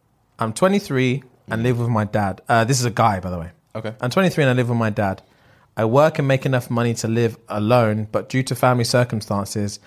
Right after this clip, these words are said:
Speaker 1: I had to move back to my dad's a few years ago and was told it would be me saving money as Pops does all the bills.
Speaker 2: Mm-hmm.
Speaker 1: It started out great for, like, three weeks. I wasn't paying for nothing.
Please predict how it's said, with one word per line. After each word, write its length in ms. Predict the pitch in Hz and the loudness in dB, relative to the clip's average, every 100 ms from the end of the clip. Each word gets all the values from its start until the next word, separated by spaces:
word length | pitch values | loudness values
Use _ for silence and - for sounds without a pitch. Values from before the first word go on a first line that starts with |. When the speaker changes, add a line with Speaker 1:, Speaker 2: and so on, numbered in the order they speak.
| - - | -14 -4
Speaker 1:
I 60 | |
had 100 | 110 | -2
to 100 | - | -2
move 280 | 107 117 113 | 0 0 0
back 200 | 107 - | -2 -2
to 60 | - | -4
my 140 | 101 | -4
dad's 320 | 101 107 107 | 0 -2 -2
a 40 | 104 | -6
few 180 | - 107 | -6 -2
years 300 | 107 131 107 | 2 2 0
ago 280 | 98 98 95 _ - - _ | -2 -2 -4 _ -20 -20 _
and 140 | - 107 | -4 -2
was 160 | 104 | -2
told 460 | - - 135 123 120 - | -6 0 4 4 0 -4
it 140 | 120 | -4
would 200 | 117 107 | -4 -6
be 580 | - 113 110 110 107 107 _ _ _ _ _ | -4 -2 0 0 -2 -6 _ _ _ _ _
me 380 | - 110 131 139 | -12 -6 -2 -2
saving 400 | - 127 123 120 | 0 2 2 2
money 340 | 120 117 110 107 | 2 2 0 -2
as 200 | 110 - | -4 -4
Pops 520 | - 120 - - - - | 0 0 0 -8 -10 -8
does 280 | 117 101 101 | -4 -4 -4
all 180 | - 110 | -6 -6
the 60 | 101 | -4
bills. 420 | 101 147 95 - - _ _ _ _ | 2 2 2 -4 -12 _ _ _ _
Speaker 2:
Mm-hmm. 300 | 104 92 92 123 - | -14 -12 -14 -16 -10
Speaker 1:
It 100 | 139 | -8
started 320 | 117 185 190 | 0 2 4
out 100 | 165 | 2
great 380 | 135 135 123 127 | 4 4 4 0
for, 80 | - | -2
like, 140 | 113 | -2
three 280 | 104 - 143 | -2 -2 0
weeks. 400 | 120 117 110 - - | 2 0 -2 -6 -4
I 60 | |
wasn't 260 | 113 139 - | -2 -2 0
paying 240 | 127 120 | 2 2
for 80 | 113 | 0
nothing. 420 | 107 104 110 107 | -2 0 0 -2